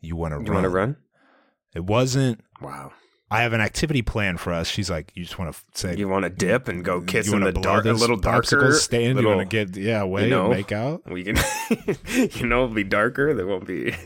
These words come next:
Speaker 1: Yeah. And
Speaker 2: Wow.
Speaker 1: that's what they did. They
Speaker 2: That's what
Speaker 1: ran
Speaker 2: they did.
Speaker 1: off. She took her shoes off, sprinted away.
Speaker 2: These
Speaker 1: Anything
Speaker 2: two
Speaker 1: else on this? These two,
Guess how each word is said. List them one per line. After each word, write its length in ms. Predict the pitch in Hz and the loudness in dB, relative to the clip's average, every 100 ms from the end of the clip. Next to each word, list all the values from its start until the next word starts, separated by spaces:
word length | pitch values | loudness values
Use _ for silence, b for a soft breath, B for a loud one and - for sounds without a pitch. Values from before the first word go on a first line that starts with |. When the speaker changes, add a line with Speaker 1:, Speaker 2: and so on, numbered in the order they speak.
| 87 | -14
Speaker 1:
Yeah. 340 | - 82 123 87 _ _ _ | -12 -8 -8 -10 _ _ _
And 80 | 87 | -2
Speaker 2:
Wow. 80 | 92 | 2
Speaker 1:
that's 120 | 104 | 2
what 80 | 117 | 2
they 100 | 117 | 0
did. 260 | 131 156 90 - _ _ | 0 -2 -4 -14 _ _
They 80 | 92 | -4
Speaker 2:
That's 120 | 95 | 0
what 60 | 101 | 2
Speaker 1:
ran 120 | 143 | 4
Speaker 2:
they 60 | |
did. 120 | 160 165 | 6 4
Speaker 1:
off. 180 | - - _ _ | 2 -8 _ _
She 200 | - 98 | -10 -6
took 180 | 101 117 | -2 0
her 80 | 147 | 0
shoes 320 | - 135 120 | 2 2 2
off, 340 | 123 160 - - _ _ _ _ _ | 0 -2 -6 -20 _ _ _ _ _
sprinted 340 | - - 131 143 | -12 -4 0 2
away. 320 | 147 170 107 - - _ _ _ _ _ _ _ _ _ _ _ _ _ _ _ _ _ | 0 -2 -6 -16 -20 _ _ _ _ _ _ _ _ _ _ _ _ _ _ _ _ _
Speaker 2:
These 200 | 107 143 | -2 0
Speaker 1:
Anything 160 | 131 175 | 2 6
Speaker 2:
two 60 | 160 | 6
Speaker 1:
else 140 | 165 | 6
on 120 | 101 90 | 4 2
this? 260 | 82 - | -2 -4
These 260 | 120 110 - | -4 -4 -2
two, 240 | 139 139 | -2 -2